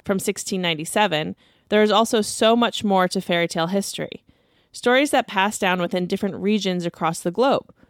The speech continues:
We've heard of Hans Christian Andersen's Danish stories and Walter Scott from Scotland. But fairy tales exist across all geographies and peoples. And I will say, we touch a little in this episode on, uh, a few examples of Asian fairy tales, but it really is, like,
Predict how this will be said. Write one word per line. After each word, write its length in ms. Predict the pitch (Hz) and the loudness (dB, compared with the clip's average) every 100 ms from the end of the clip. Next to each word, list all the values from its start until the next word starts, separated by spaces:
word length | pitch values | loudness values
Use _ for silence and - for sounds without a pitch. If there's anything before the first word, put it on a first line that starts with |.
| _ - | _ -2
We've 180 | 208 | 0
heard 140 | 208 196 | 4 2
of 120 | 185 | 2
Hans 300 | - 180 180 | 0 0 0
Christian 300 | 190 185 185 | -4 -4 -4
Andersen's 580 | 185 190 185 196 185 170 | -2 0 -2 -2 -6 -2
Danish 320 | 170 165 170 | -2 -2 -4
stories 460 | - 170 180 262 - _ _ | -2 -2 0 -4 -8 _ _
and 160 | - 190 | -2 2
Walter 320 | 185 190 190 | 2 2 -4
Scott 300 | - 180 147 | 0 2 2
from 100 | 165 | -2
Scotland. 540 | - 240 226 - - _ _ _ _ | 0 0 0 -4 -10 _ _ _ _
But 120 | 220 202 | -4 0
fairy 300 | 240 269 285 | 2 2 2
tales 300 | 247 208 196 | 2 2 0
exist 420 | 180 185 190 - | -4 -2 -2 -2
across 400 | 180 - 175 - 180 | -4 0 -2 0 4
all 220 | 202 208 | 4 4
geographies 580 | 196 175 175 175 175 165 | 4 2 2 -2 -4 -4
and 140 | 160 | -4
peoples. 480 | 165 160 147 175 - _ _ | -6 -4 -8 -8 -18 _ _
And 100 | - | 0
I 80 | 240 | 4
will 120 | 269 | 4
say, 200 | 269 220 | 4 2
we 120 | 196 214 | 2 0
touch 240 | 269 - | -2 0
a 80 | 214 | 0
little 320 | 208 208 208 | 2 2 2
in 80 | 202 | 0
this 160 | 190 | -4
episode 560 | 190 202 - 190 180 175 | -4 -6 -4 0 0 0
on, 440 | - 165 165 160 165 - _ _ _ _ - | 0 0 0 -4 -10 -14 _ _ _ _ 2
uh, 160 | 175 | 2
a 60 | 180 | 2
few 220 | 240 233 | 2 0
examples 720 | 208 214 196 202 185 175 170 | 2 2 0 2 2 2 0
of 360 | - 170 160 165 - | 0 2 2 -2 0
Asian 380 | 180 180 214 | 0 0 -4
fairy 260 | 220 233 233 | 0 0 2
tales, 300 | 254 233 220 | 2 0 2
but 180 | 202 180 | 2 4
it 120 | 214 | 4
really 320 | 240 277 247 214 | 4 4 6 4
is, 180 | 196 | 4
like, 220 | 185 165 | 2 0